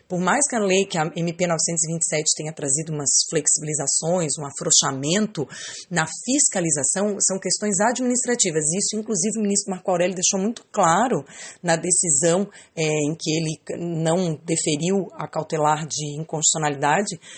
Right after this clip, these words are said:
de nenhum artigo dos propo-, dos apostos pelo P D T quanto à M P novecentos e vinte e sete, porque ele disse que se trata unicamente de um relaxamento em matéria administrativa,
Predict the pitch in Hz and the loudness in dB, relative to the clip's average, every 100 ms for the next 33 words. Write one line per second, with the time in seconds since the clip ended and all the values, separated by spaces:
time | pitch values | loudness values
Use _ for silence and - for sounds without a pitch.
0 | - - 127 165 151 165 196 - 190 202 | -20 -20 -4 0 2 4 2 2 0 2
1 | 226 165 190 135 151 147 - 160 - 156 | 0 -2 -10 -10 -6 -6 -2 -4 0 -2
2 | 160 151 - - - - - 170 180 - | -2 -2 0 -2 -4 -10 0 2 2 -4
3 | - - 151 151 - 165 156 - 160 135 | -8 -4 -4 -4 -4 -2 -2 0 0 0
4 | - - - - - 165 165 160 151 151 | -4 -16 -14 -16 -6 -4 2 4 4 2
5 | 156 - 147 143 - 147 147 139 143 - | -2 -2 -2 0 -2 -2 -4 -8 -4 2
6 | 175 214 - 220 233 196 214 - 202 214 | 4 2 0 0 0 2 -2 0 -2 0
7 | 196 175 175 196 294 277 214 208 - 196 | 0 0 0 0 0 0 0 2 0 -2
8 | 185 175 180 180 160 180 220 220 - 196 | -2 0 2 2 0 -2 -2 -4 -4 -2
9 | 190 185 196 190 - 240 277 254 180 - | -4 -2 -2 0 2 0 2 0 0 0
10 | 156 - 143 | -4 -6 -6